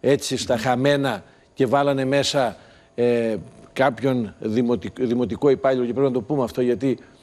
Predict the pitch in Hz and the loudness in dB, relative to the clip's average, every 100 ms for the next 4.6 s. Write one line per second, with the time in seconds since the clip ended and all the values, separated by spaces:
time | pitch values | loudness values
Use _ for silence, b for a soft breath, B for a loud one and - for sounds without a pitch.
0 | B _ - 110 110 117 131 113 117 139 | B _ -6 -4 -2 0 -2 -2 -2 0
1 | 120 127 131 127 123 95 120 110 113 87 | 0 0 -2 0 -2 -2 -4 -2 -2 -4
2 | - 120 98 110 113 127 117 - - 135 | -6 -6 -6 -4 -2 -2 -4 -10 -10 -8
3 | - 139 143 139 110 110 113 120 113 120 | -6 -4 -2 0 0 -2 -4 -2 0 0
4 | 101 107 90 143 139 143 | -2 -6 0 2 4 2